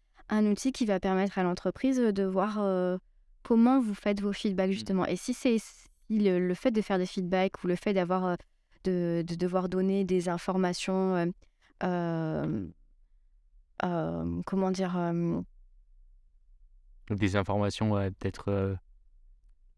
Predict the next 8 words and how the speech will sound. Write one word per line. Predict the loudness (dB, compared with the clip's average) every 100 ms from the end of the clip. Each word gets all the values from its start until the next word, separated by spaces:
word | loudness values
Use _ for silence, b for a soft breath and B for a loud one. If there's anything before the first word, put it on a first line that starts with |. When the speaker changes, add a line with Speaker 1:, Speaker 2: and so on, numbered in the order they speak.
| -16
Speaker 1:
sensibles. | -2 -2 0 0 0 0
Speaker 2:
sensibles. | -2 -2 0 2
Speaker 1:
Des | 2 2
informations | 0 0 0 2 0 -2
sensibles, | -2 -4 -2 2 2
pardon. | 2 2 2 0 -2
Speaker 2:
Ok. | -2
Speaker 1:
Je, | 0 2